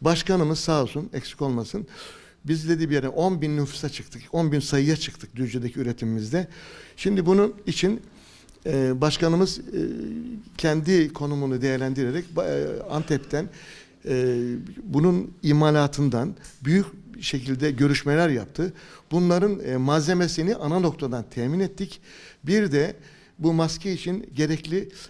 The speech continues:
ekipmanları oluşturdu. Yeni makine. Yani bi-, bildiğiniz bizim belediyenin kültür müdürlüğünde bir tekstil atölyesi oldu. Burada kimler çalışıyor? Biz profesyonel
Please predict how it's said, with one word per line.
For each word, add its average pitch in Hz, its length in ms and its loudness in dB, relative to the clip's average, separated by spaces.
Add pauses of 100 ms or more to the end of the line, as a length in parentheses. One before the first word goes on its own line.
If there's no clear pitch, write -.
(120)
ekipmanları 151 600 -2
oluşturdu. 113 380 -2
Yeni 139 280 0
makine. 151 500 0 (260)
Yani 165 200 0
bi-, 165 120 -6
bildiğiniz 185 520 -2
bizim 165 260 -4
belediyenin 156 480 0 (420)
kültür 165 280 -2
müdürlüğünde 143 800 2 (340)
bir 180 200 2
tekstil 175 500 -4
atölyesi 170 640 2 (160)
oldu. 147 440 2 (320)
Burada 196 220 0
kimler 202 340 -2
çalışıyor? 143 600 -2 (260)
Biz 190 200 -4
profesyonel 165 640 -2